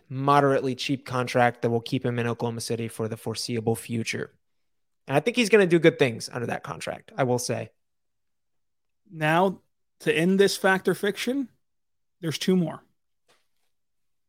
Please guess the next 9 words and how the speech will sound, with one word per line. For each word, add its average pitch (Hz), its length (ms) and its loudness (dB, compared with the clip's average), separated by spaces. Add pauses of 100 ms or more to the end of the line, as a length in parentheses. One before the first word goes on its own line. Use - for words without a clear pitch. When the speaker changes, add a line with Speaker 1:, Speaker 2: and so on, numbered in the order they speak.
(200)
Speaker 2:
Jalen 202 360 4
Williams 220 460 2 (220)
out 156 80 -2
of 156 100 2
Arkansas. 220 640 4 (1300)
His 185 220 6
shooting 247 560 4
last 160 400 -2
year, - 260 -10